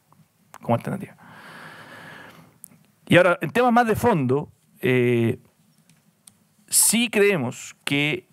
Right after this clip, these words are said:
eh, tenemos alguna diferencia. Probablemente somos más liberales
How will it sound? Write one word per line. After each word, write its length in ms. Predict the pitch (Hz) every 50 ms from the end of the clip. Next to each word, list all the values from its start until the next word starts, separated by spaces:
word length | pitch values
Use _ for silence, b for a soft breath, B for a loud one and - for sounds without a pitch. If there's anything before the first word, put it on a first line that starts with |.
| _
eh, 480 | - - 131 131 127 127 127 123 123 - _ _ _ - _ _ _ _ _ _ _ - - _ _ _ _ - _ _ _ _ _ - - -
tenemos 240 | - 143 160 165 160
alguna 160 | 175 180 185
diferencia. 380 | 190 190 214 160 127 - - -
Probablemente 420 | 135 135 147 151 151 156 151 156
somos 240 | - - 175 180 175
más 140 | 170 170 170
liberales 560 | 170 165 165 160 165 165 170 165 - -